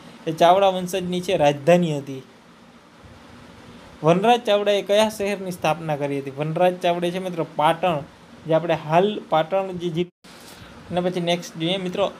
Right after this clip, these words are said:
અમદાવાદને જે ધૂળિયું શહેર કરનારો કોણ હતો? કયો રાજા હતો કે અમદાવાદને ધૂળિયું શહેર કર્યું?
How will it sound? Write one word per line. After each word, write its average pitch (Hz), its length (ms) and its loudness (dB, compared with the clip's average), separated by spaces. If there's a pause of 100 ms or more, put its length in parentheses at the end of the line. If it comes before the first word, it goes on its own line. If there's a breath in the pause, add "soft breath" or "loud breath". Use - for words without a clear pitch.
(280 loud breath)
અમદાવાદને 220 600 4
જે 226 140 -4
ધૂળિયું 175 460 -2
શહેર 226 320 0
કરનારો 208 460 0
કોણ 202 300 0
હતો? 143 320 -2 (280)
કયો 214 180 4
રાજા 170 300 4
હતો 175 160 -4
કે 165 120 -6
અમદાવાદને 165 560 -4
ધૂળિયું 160 300 -2
શહેર 147 320 -4
કર્યું? 135 280 -6